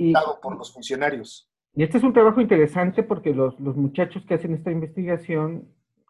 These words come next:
Speaker 1: hacen, se meten, hacen observación participante, se meten con, con, con los grupos,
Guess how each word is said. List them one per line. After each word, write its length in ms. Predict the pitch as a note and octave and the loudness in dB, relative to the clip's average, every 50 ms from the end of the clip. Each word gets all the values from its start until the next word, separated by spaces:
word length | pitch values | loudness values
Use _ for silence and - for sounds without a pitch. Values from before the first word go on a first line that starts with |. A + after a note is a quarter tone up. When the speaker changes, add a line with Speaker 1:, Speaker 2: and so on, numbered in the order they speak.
| _ | _
Speaker 1:
hacen, 800 | - B2 B2 - _ E3 D#3+ D#3 D#3+ D3 B2+ A#2+ A2 - - - _ _ _ _ _ _ _ _ _ _ _ _ _ _ _ _ _ _ | -10 -10 -10 -2 _ 0 0 0 0 -2 -4 -4 -6 -10 -14 -18 _ _ _ _ _ _ _ _ _ _ _ _ _ _ _ _ _ _
se 100 | - A#2+ | -4 -2
meten, 460 | A#2 A#2+ C#3+ G3 F#3+ - - C3 B2+ | 0 2 2 0 0 0 -2 -2 -2
hacen 200 | B2 B2+ F#3+ F3 | -2 -4 -4 -6
observación 480 | D3 A#2+ - C#3 A#2+ A#2+ A2 - D3 C#3+ | -6 -4 -6 -6 -6 -6 -6 -4 -6 -4
participante, 800 | C#3+ C#3 - - A2+ - - - - B2 C#3 D#3 D3+ D3+ A#2+ | -4 -6 -6 -6 -14 -14 -16 -14 -12 -10 -10 -10 -12 -14 -18
se 140 | - _ A#2+ | -16 _ -10
meten 320 | A#2+ B2+ C3+ - D#3+ D3+ D3+ | -8 -8 -8 -8 -8 -10 -10
con, 380 | - C#3 C3 B2 B2+ - - | -10 -12 -14 -14 -16 -18 -20
con, 320 | _ _ A#2+ A#2+ A#2+ B2+ _ _ _ _ _ _ _ | _ _ -20 -20 -20 -20 _ _ _ _ _ _ _
con 140 | - C3+ | -6 -4
los 160 | C3 C3 B2 - | -4 -4 -2 0
grupos, 500 | F3+ E3+ E3+ E3 E3 - D3 C#3+ C3+ | 2 2 2 0 -2 -2 -4 -4 -4